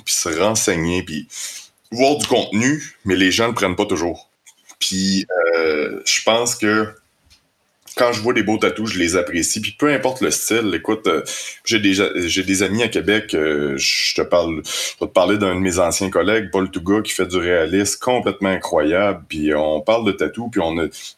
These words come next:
on est passionné par le tatou. Tu sais, on en mange, puis on aime ça.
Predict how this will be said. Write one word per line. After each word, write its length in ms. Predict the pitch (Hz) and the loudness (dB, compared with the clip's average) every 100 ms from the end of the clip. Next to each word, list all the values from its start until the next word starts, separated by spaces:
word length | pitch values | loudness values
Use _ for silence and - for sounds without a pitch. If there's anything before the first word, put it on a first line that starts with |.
| - | -8
on 100 | 92 | -2
est 180 | 95 92 - | 0 0 0
passionné 640 | - - - 107 98 113 | 0 0 0 0 0 -2
par 160 | 101 82 | 0 0
le 100 | 82 | 0
tatou. 300 | 85 82 95 | 0 -2 -8
Tu 720 | - - _ _ _ _ - - | -12 -18 _ _ _ _ -18 -4
sais, 160 | 104 | 0
on 160 | 104 92 | 2 4
en 240 | 98 92 | 2 2
mange, 560 | 78 76 92 98 85 - | 2 2 2 2 -2 -4
puis 120 | 85 | 0
on 180 | 82 87 | 2 2
aime 160 | 101 78 | 2 0
ça. 240 | - 82 | -2 -4